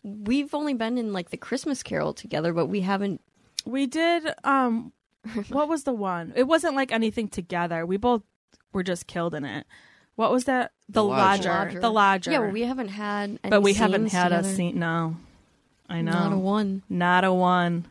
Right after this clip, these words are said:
Speaker 3: That's tough.
Speaker 1: Wow. Messed up.
Speaker 2: Very tough.
Speaker 3: At least I had more than that with both of you. You died. You were my sister, and you died in Christmas Carol.
Speaker 1: Mm, but that was so short. It was,
Speaker 3: Yeah.
Speaker 1: like, a two-second scene.
Speaker 3: Yeah.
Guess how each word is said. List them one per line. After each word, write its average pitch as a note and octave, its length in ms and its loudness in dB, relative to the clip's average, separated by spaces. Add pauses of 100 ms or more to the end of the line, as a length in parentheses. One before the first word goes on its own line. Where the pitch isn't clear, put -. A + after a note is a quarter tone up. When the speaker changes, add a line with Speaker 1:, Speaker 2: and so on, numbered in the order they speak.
(120)
Speaker 3:
That's - 300 -14
tough. F#3 220 -8
Speaker 1:
Wow. F3+ 240 -8 (840)
Messed F#3+ 240 -12
up. F#3+ 140 -8
Speaker 2:
Very F3 260 -12
tough. - 400 -20 (580)
Speaker 3:
At F#2+ 80 -14
least F#2+ 200 -8
I F#2 60 -8
had F#2 100 -8
more F#2 160 -12
than D#2+ 140 -14
that F2 280 -16
with F#2 120 -20
both G#2 220 -14
of D#2+ 60 -18
you. C#2+ 160 -16 (500)
You G#2 180 -4
died. G2 440 0
You G2+ 100 -2
were G#2 60 -2
my G2+ 140 -2
sister, - 340 -4
and G2 100 -4
you G2 80 -2
died F#2 320 0
in F#2+ 240 -8 (240)
Christmas F#2+ 340 -6
Carol. F2 440 -10 (180)
Speaker 1:
Mm, E3+ 400 -14
but G3+ 100 -8
that A#3+ 100 0
was C4 140 0
so F3+ 200 -4
short. D#3+ 440 -14 (640)
It E3+ 60 -2
was, B2 100 2
Speaker 3:
Yeah. G2 60 4
Speaker 1:
like, - 80 0
a F3 40 -2
two-second D#3 560 -14
scene. D3+ 320 -18 (400)
Speaker 3:
Yeah. C2+ 280 -14